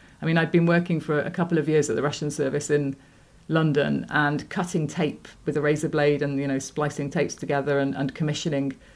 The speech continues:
Russian language service correspondents to, to do reports for, for programs in Russian. But I knew nothing about news gathering. I, d-, you know, I, I didn't really know about the big world of the big B B C, as they used to call it. So somebody gave me a break and I landed in, in Moscow, uh,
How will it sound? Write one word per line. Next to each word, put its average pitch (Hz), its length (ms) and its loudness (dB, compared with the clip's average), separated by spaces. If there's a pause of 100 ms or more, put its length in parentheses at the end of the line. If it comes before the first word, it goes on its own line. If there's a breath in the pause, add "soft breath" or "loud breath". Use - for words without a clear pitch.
(200 loud breath)
Russian 160 380 0
language 151 420 2
service 143 540 0 (120)
correspondents 151 600 0
to, 156 180 0
to 151 160 -2
do 139 160 2
reports 151 400 0
for, 139 180 0
for 135 160 -6
programs 143 380 -2
in 135 100 -2
Russian. 160 340 -2
But - 220 -2 (240 loud breath)
I 185 100 4
knew 170 140 6
nothing 143 340 -2
about 139 260 0
news 139 200 -2
gathering. 135 380 -2
I, 139 80 0
d-, - 160 -6
you 151 80 -2
know, 131 100 -2
I, 131 160 -2
I - 100 -8
didn't 147 200 -4
really 135 180 0
know 143 160 -2
about - 380 -4
the 185 80 2
big 170 260 8
world 151 280 4
of 147 140 -2 (360 loud breath)
the 156 100 0
big 170 220 2
B 143 120 0
B 139 120 -2
C, - 140 -8
as 147 100 -10
they 147 120 -4
used 147 160 -8
to 131 60 -6
call 127 240 0
it. 110 200 -2 (420 loud breath)
So 208 120 4
somebody 214 280 4
gave 190 180 4
me 180 100 4
a 170 40 4
break 196 380 -2
and 160 120 -2
I 160 60 -2
landed 175 340 0
in, 156 220 -2
in 156 140 -2
Moscow, 143 640 -2
uh, - 280 -18